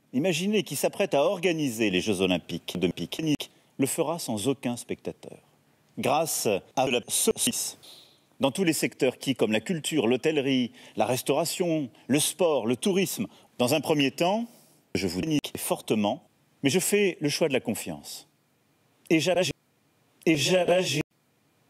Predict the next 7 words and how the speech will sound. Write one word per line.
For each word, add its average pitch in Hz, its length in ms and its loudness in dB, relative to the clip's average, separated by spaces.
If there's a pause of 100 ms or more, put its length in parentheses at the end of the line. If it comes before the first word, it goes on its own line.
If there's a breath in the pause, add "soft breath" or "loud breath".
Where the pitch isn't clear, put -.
(160)
et 165 100 6
j'appelle 175 500 2
solennellement 117 960 2
tous 269 160 4
nos 196 140 2
concitoyens 147 760 0
vaccinés 107 560 -2